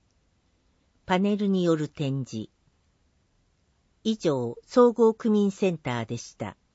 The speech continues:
芭蕉記念館。時は一の六の三。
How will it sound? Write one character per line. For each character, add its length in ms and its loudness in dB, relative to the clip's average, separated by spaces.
芭 100 4
蕉 360 2
記 180 -2
念 300 2
館。 460 -6
時 320 -2
は 300 0
一 260 -4
の 140 4
六 280 0
の 140 0
三。 480 -8